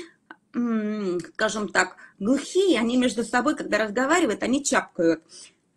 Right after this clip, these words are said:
потому что они не слышат. Или когда они кушают, у них обязательно вот это вот, они постукивают по столу. А, если они приходят в компанию, в какое-нибудь кафе, и видят, что там на столе стоит какая-то бутылка, это им мешает. Они бутылку, как правило, уберут.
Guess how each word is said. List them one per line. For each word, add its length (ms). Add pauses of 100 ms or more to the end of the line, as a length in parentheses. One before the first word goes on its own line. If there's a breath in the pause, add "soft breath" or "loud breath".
(120)
потому 220
что 100
они 180
не 140
слышат. 480
Или 140
когда 280
они 200
кушают, 420
у 60
них 180
обязательно 640
вот 140
это 160
вот, 160 (640)
они 180
постукивают 680
по 80
столу. 500 (540 loud breath)
А, 240
если 300
они 160
приходят 480
в 40
компанию, 540
в 40
какое-нибудь 500
кафе, 580
и 760
видят, 260
что 200
там 260
на 100
столе 380
стоит 280
какая-то 400
бутылка, 480
это 280
им 240
мешает. 520
Они 160
бутылку, 440
как 180
правило, 460
уберут. 480